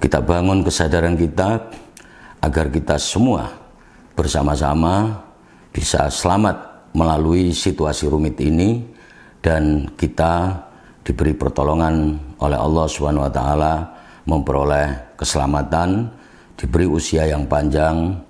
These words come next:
dan kesehatan lahir batin dengan ikhtiar, doa, dan per-, bersandar diri kita yang kuat pada Allah Subhanahu wa taala. Demikian,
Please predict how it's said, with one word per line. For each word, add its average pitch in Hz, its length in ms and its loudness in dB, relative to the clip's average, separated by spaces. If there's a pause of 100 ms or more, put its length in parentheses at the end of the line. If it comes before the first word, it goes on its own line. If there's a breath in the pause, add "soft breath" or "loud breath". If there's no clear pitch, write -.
(320 loud breath)
dan 71 400 2
kesehatan 69 960 -2
lahir 71 240 0
batin 90 640 0 (480 loud breath)
dengan 76 640 0
ikhtiar, 82 800 0 (240 loud breath)
doa, 76 560 0 (320)
dan 71 400 -2 (560 loud breath)
per-, 67 160 -2
bersandar 90 640 0
diri 85 320 0
kita 82 320 0
yang 76 160 -2
kuat 80 320 -4
pada 71 560 -4
Allah 71 320 0
Subhanahu 65 400 -4
wa 62 100 -6
taala. 64 380 -6 (560 loud breath)
Demikian, 90 880 2